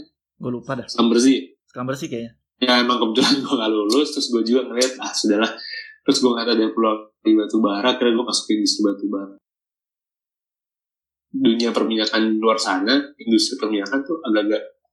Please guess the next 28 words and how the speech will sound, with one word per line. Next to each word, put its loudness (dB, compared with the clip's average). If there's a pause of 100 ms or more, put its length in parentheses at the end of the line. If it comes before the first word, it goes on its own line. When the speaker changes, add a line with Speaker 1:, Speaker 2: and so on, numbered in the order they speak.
(320)
Speaker 2:
pusing 2
juga 2
nggak -8
sih 0
menurut -4
gua 2 (360)
Speaker 1:
Iya. -4
Speaker 2:
dengan 2 (240)
kondisi 2
kayak 4
gini? -2 (300)
Speaker 1:
Udahlah. -2
Speaker 2:
Kalau 4
lu 4
ngomongin -6
supply -2
and -4
demand 0
gitu 2
ya, -2
Speaker 1:
Ah, -8
ah. -
Speaker 2:
misalkan 2
lu, 2 (560)
eh, 4
demand 2
lu 2
cuma -2